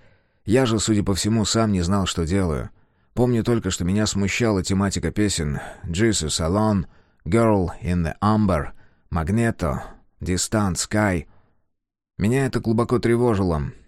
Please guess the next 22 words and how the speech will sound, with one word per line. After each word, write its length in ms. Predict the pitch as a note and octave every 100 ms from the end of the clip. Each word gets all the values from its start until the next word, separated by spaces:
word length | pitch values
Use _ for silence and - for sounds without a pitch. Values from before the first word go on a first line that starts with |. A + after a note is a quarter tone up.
| _ -
и 100 | F#2
я 300 | G2 A2+ G#2
вдруг 220 | G#2+ F2+
подумал: 480 | G#2 G2+ G2 E2+ - _ _ _ -
«Неужели 400 | F#2 A2 C3+ B2
все 220 | F#2+ A2
эти 120 | F#2+
песни 380 | F#2+ A#2 A2+ G2
об 160 | F2 F2+
Артуре?» 520 | F#2 - A#2 D#2+ - - _ _ _ _ -
Да, 340 | F2 G#2+ F#2+
это 160 | F#2+ G#2
странно. 460 | - A2 E2+ C#2 - - _ _ _ _ _ -
Так 200 | G2 G2
вы 160 | A#2 A2+
действительно 540 | A2 - D#3+ A#2 G2
сразу 360 | - A2 G#2+ G2
же 120 | G#2
начали 320 | G2+ F#2+ F#2
работать 420 | F#2+ F#2 A2 G2+
над 160 | G2 -
песнями? 480 | C#3+ C#3+ F2+ C2